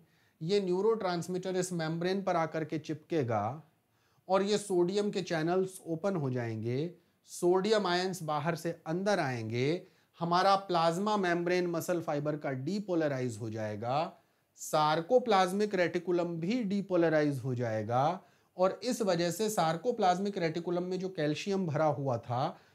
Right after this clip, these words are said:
वो निकल के बाहर आने लगेगा। कहाँ? सार्कोप्लाज्म में,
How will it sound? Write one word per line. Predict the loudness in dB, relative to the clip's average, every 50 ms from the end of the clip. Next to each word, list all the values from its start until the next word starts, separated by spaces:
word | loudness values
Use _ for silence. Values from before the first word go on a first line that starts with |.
| _ _ -2
वो | 0 2
निकल | 2 0 0 2 0 0 0
के | 0 -2 -2
बाहर | 0 0 0 2 2 2
आने | 2 0 0 -2 0
लगेगा। | 0 0 0 0 -2 -2 -2 -4
कहाँ? | -4 -4 -6 -4 -2 0 0 0 0 -2 -6 -14 _ _ _ _ _ -16
सार्कोप्लाज्म | -8 -2 0 0 0 0 -2 0 4 6 8 10 10 10 8 6 4 0 -12 _ _ -4 -2 -2 -2 -2 -2 -4 -6 -8 -8
में, | -10 -10